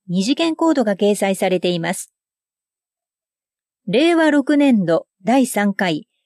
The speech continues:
区政サポーターアンケート調査の結果がまとまりました。テーマ、オンライン申請について、障害学習について、シェアサイクルについて。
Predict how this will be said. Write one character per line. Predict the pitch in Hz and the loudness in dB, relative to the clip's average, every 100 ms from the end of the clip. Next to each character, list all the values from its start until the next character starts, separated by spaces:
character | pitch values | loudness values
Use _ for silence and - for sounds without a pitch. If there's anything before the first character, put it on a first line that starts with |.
| _ - | _ -14
区 | |
政 | - 311 330 | -4 0 0
サ | 302 277 | 0 0
ポ | 302 294 | 0 0
ー | |
タ | 277 262 240 | 0 0 0
ー | |
ア | 240 | 0
ン | 262 | 0
ケ | 220 247 | 2 0
ー | |
ト | 240 | 0
調 | 226 240 | 2 2
査 | 233 214 | 2 0
の | 185 | -2
結 | 180 170 | -4 -4
果 | 196 | -4
が | 180 | -4
ま | 170 | -4
と | - 196 | -2 -2
ま | 185 | -2
り | 170 | -4
ま | 170 | -8
し | - | -8
た。 | - - _ _ _ _ _ _ _ - | -12 -14 _ _ _ _ _ _ _ -2
テ | 233 180 | 0 0
ー | |
マ、 | 160 - _ _ _ _ | -4 -8 _ _ _ _
オ | 233 294 | -2 0
ン | |
ラ | 311 | 2
イ | 311 294 | 2 2
ン | |
申 | - 285 269 | 2 0 0
請 | 247 202 | 0 -2
に | 170 | -4
つ | - 175 | -4 -4
い | |
て、 | - 165 - _ _ _ _ | -4 -8 -10 _ _ _ _
障 | - 285 302 | -4 0 2
害 | 294 277 | 2 2
学 | 277 - | 0 -2
習 | - 214 | -4 -2
に | 185 | -4
つ | - 196 | -4 -4
い | 170 | -4
て、 | 165 - _ _ _ | -6 -8 _ _ _
シ | - 240 | -2 0
ェ | 311 | 0
ア | |
サ | 320 330 | 0 0
イ | |
ク | 311 240 | 0 0
ル | 190 | -2
に | 165 | -4
つ | - 160 | -6 -8
い | 147 | -6
て。 | 151 | -10